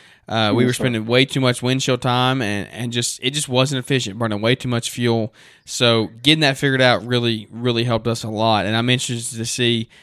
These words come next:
Speaker 1: uh, I'm anxious to see, and, and I can't wait to follow along with you how, how you grow this year, uh, by implementing those things in, into your company.
Speaker 2: Yes, sir.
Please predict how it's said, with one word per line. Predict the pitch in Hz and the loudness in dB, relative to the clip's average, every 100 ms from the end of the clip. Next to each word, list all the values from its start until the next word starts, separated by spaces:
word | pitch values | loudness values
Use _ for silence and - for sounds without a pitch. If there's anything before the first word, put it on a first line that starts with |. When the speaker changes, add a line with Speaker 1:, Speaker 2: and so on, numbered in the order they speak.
| _ | _
Speaker 1:
uh, | 117 | 0
I'm | 117 127 | 2 2
anxious | 143 185 - 139 | 2 2 0 -4
to | |
see, | 127 - 127 | -6 -2 0
and, | 120 117 | 2 0
and | 120 113 | -2 -4
I | 117 | -4
can't | - 131 | 0 0
wait | 123 | 0
to | 117 | 0
follow | 131 123 | 2 2
along | 117 123 117 | 0 -2 -2
with | 117 | -6
you | 113 | -6
how, | 123 117 110 | -2 -2 -2
how | - 127 | -6 -6
you | 120 | -6
grow | 113 117 117 | -4 -4 -2
this | 110 110 - | -2 -4 -4
year, | 113 110 - _ _ - | -4 -4 -8 _ _ -6
uh, | 113 107 | -2 0
by | 113 | 0
implementing | 117 120 113 113 113 | -2 -2 -4 -4 -2
those | 110 | -2
things | 110 107 113 | -2 -6 -6
in, | 113 98 - | -8 -8 -6
into | 113 117 | -6 -6
your | 101 101 | -8 -6
company. | 110 110 95 92 - _ _ _ _ _ _ _ - | -6 -6 -8 -14 -20 _ _ _ _ _ _ _ -8
Speaker 2:
Yes, | 120 110 | -6 -4
sir. | 107 98 | -6 -6